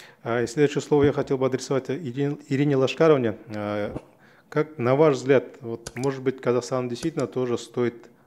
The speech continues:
пойти по пути Узбекистана и вначале построить малый А Э С, потому что, ну, на строительство большой А Э С,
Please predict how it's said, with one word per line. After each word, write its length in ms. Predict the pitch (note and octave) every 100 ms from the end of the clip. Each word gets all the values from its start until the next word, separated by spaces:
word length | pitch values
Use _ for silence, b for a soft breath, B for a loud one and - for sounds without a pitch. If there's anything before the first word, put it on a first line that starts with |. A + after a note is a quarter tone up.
| _ -
пойти 300 | A#2+ - B2
по 180 | -
пути 300 | A2 A#2 -
Узбекистана 760 | B2 A#2 B2 - - D3+ C#3 A2 - _ _
и 400 | A2+ A2 A2 G#2+ G2+
вначале 420 | A#2 A#2+ C3+ A#2+
построить 580 | - A#2 - B2+ A#2+ - -
малый 320 | B2 D#3 C#3
А 40 | A#2
Э 40 |
С, 160 | - - b b _ _
потому 240 | B2 B2+
что, 180 | - A#2
ну, 140 | B2 A#2
на 120 | A#2+
строительство 600 | - C3 B2+ A#2+ B2+ A#2+
большой 400 | G#2 A#2+ - B2
А 100 | D3
Э 40 |
С, 140 | D3